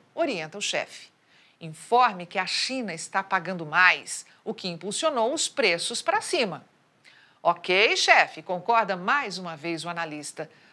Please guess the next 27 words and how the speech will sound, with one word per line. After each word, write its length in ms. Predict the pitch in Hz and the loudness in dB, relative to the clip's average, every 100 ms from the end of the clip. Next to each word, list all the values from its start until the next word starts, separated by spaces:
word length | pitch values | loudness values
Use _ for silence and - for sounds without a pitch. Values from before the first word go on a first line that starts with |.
| _ | _
"Mas 360 | 453 349 - - | -2 -2 -4 -8
muitos 480 | 233 294 330 277 226 | -6 -2 0 -2 -6
produtores 600 | - 202 180 220 240 214 | -6 -8 -6 -2 0 0
já 160 | 196 311 | -2 -2
sabem 580 | - 208 226 226 175 165 | 2 6 6 4 0 -8
que, 160 | 285 | -6
ultimamente, 800 | 359 214 160 151 160 220 190 156 - - - | -4 -4 -10 -12 -4 -4 -4 -8 -10 -20 -4
a 80 | 381 | 0
China 340 | - 285 269 | 0 -2 -4
só 180 | 262 233 | -6 -6
compra 320 | 214 196 185 | -6 -6 -4
carne 300 | 185 175 170 | 0 2 2
bovina 500 | 175 185 156 190 240 | -2 -8 -6 -6 -4
de 120 | 254 247 | -4 -4
terminação 580 | 254 214 202 180 190 | -4 -2 -2 -4 -6
de 100 | 180 | -10
gado 440 | 151 180 233 196 175 - _ | 0 4 4 2 -6 -14 _
de 180 | 185 285 | -4 -4
menor 540 | 339 381 339 202 185 | 0 0 4 4 2
qualidade 680 | 190 247 330 269 285 277 170 - - | 2 0 2 4 6 4 0 -14 -12
e 80 | - | -8
principalmente 800 | 381 392 381 - 240 214 254 277 | -2 0 0 0 -2 0 -4 -4
de 100 | 226 | -4
vacas 640 | 165 185 311 - 160 - - | 4 6 6 2 -12 -12 -2
aqui 300 | 277 - 196 | -2 -2 -8
no 80 | 160 | -8
Brasil." 460 | 147 156 135 131 | -4 -4 -4 -14